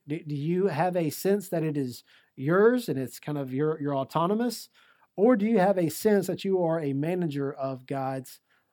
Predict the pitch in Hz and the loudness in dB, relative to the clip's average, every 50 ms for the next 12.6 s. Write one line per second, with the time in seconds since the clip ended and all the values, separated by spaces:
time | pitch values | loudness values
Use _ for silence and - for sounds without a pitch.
0 | _ _ - 143 156 165 160 127 101 - _ _ _ _ _ _ _ _ _ _ | _ _ -4 0 2 2 2 0 -2 -10 _ _ _ _ _ _ _ _ _ _
1 | _ _ _ _ _ _ _ - 170 190 185 175 185 - 165 170 - 151 135 156 | _ _ _ _ _ _ _ -2 -2 0 0 0 -2 -2 -4 -6 -6 -2 2 4
2 | 208 226 220 - 180 175 160 160 165 170 180 196 190 175 139 131 117 110 113 - | 4 4 2 0 0 0 2 4 4 4 4 4 2 0 -2 -2 -6 -8 -10 -14
3 | _ 151 139 147 - 139 135 127 135 - 147 139 123 127 160 - _ 151 139 123 | _ -10 -10 -8 -6 -8 -8 -8 -10 -10 -10 -10 -10 -12 -16 -16 _ -10 -10 -8
4 | - 143 143 147 170 175 185 190 180 185 - _ _ _ _ 151 147 165 202 208 | -8 -4 -2 0 0 2 0 0 -2 -6 -10 _ _ _ _ -2 2 4 4 4
5 | 226 220 214 220 196 - - 220 196 - 185 170 165 185 185 180 165 156 143 - | 4 4 2 2 2 4 4 2 2 2 0 0 2 2 2 2 2 0 -2 -4
6 | - 156 147 147 156 175 190 175 156 139 135 131 143 - _ _ _ _ _ _ | -6 -6 -4 -2 0 0 0 0 0 -2 -2 -6 -8 -12 _ _ _ _ _ _
7 | _ - 208 233 254 208 170 165 160 151 147 165 156 127 - 135 156 165 165 160 | _ 2 4 4 4 2 0 0 0 2 0 -2 -2 -2 -2 -2 0 0 2 2
8 | 165 160 151 160 156 156 156 - - 165 160 160 156 151 _ _ _ _ - 151 | 2 2 2 2 0 -2 -2 -2 -4 -4 -2 -4 -4 -6 _ _ _ _ -8 -4
9 | 147 160 180 170 123 101 - _ _ _ _ _ _ _ - 147 135 127 165 156 | -2 -2 -2 -2 -4 -8 -12 _ _ _ _ _ _ _ -8 -6 -4 -2 -2 -2
10 | - 165 156 147 151 156 165 185 196 208 214 202 - - - _ _ _ _ _ | -2 -2 0 0 0 2 2 2 2 2 0 -2 -10 -18 -20 _ _ _ _ _
11 | _ _ _ _ _ - 135 139 - - 147 156 160 151 151 147 170 165 - 156 | _ _ _ _ _ -10 -10 -8 -6 -6 -4 -2 -2 -2 0 0 0 -2 -2 -2
12 | 151 160 175 180 160 117 104 - - - - | 0 2 4 4 2 2 -2 -6 -16 -20 -20